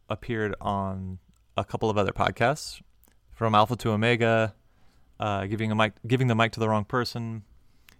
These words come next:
and the collaboration with Red Library, and Symptomatic Redness. And every single one of those was really great for the way that it, like, it,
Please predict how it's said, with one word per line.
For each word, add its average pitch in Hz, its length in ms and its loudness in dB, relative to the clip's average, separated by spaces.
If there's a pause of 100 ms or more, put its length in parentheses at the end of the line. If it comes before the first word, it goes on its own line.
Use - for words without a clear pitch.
(140)
and 104 200 -4
the 98 60 -4
collaboration 107 600 0
with 95 100 -6
Red 101 160 -2
Library, 123 600 2 (540)
and 101 460 -4 (280)
Symptomatic 113 540 2
Redness. 131 520 0 (640)
And 113 200 -2
every 165 240 6
single 135 320 0
one 120 120 2
of 110 140 0
those 107 560 0 (480)
was 107 640 0 (560)
really 120 240 4
great 113 340 2 (480)
for 110 420 -4
the 107 120 0
way 107 180 2
that 101 140 -2
it, - 100 -8
like, 101 320 -2
it, 107 220 -8